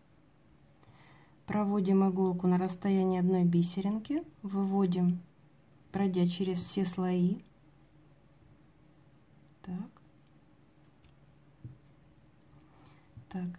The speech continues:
теперь проводим иголку снизу вверх через только что добавленную бисеринку.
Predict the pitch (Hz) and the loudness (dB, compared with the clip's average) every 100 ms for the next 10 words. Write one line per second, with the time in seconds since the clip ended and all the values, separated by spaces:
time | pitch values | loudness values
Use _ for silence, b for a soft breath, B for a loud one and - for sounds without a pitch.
0 | - 190 190 202 185 180 - 196 190 185 | -12 -12 -4 -2 -2 -4 -4 -2 0 0
1 | 180 175 175 196 240 254 302 285 - 196 | 2 4 4 0 -6 -2 -2 -2 0 0
2 | 185 175 175 180 240 277 - - 262 294 | 0 2 2 2 -2 -8 -10 -10 -2 -2
3 | 254 - 202 214 202 180 180 180 175 185 | -2 -6 -8 -6 -10 -8 -4 -2 0 -2
4 | 190 190 185 180 175 175 - 180 175 | -2 -2 -2 0 2 0 -2 -2 -2